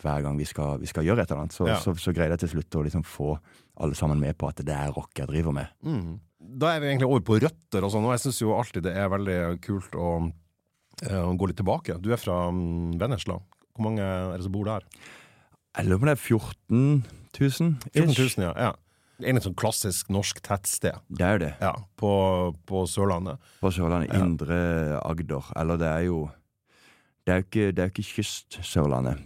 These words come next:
Speaker 1: Det er jo
Speaker 2: Nei.
Speaker 1: liksom, litt sånn innlandsbygd, industribygd, et par mil inn fra kysten.
Speaker 2: Ja, og husker du da hva som, altså sånn, eh, hvordan du skjønte at musikk, det er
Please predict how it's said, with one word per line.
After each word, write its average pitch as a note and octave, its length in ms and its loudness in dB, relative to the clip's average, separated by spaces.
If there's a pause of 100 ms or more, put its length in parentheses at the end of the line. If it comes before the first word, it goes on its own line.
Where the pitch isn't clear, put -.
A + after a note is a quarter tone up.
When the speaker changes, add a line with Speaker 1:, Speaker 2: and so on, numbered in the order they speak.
Speaker 1:
Det D#2 80 -2
er D#2 140 4
jo D2+ 100 4
Speaker 2:
Nei. G2 200 4
Speaker 1:
liksom, C#2+ 280 2
litt D2+ 100 0
sånn D#2 200 2
innlandsbygd, D2 1080 0
industribygd, C#2+ 800 -2 (140)
et D2 200 -2
par C#2 360 -2
mil C#2 320 0
inn C#2+ 160 -2
fra C#2+ 120 -2
kysten. C#2+ 340 -4 (140)
Speaker 2:
Ja, A#2 320 4
og D3+ 160 4
husker F#3 260 0
du D#3+ 120 4
da B2+ 140 6
hva B2+ 160 0
som, A#2 200 0
altså B2 380 -2
sånn, A#2 260 4 (800)
eh, G#2+ 220 4
hvordan G#2 840 0 (180)
du G#2 540 2 (480)
skjønte A2 380 2 (340)
at F#2+ 140 -4
musikk, - 600 0
det A2 100 2
er F2 340 0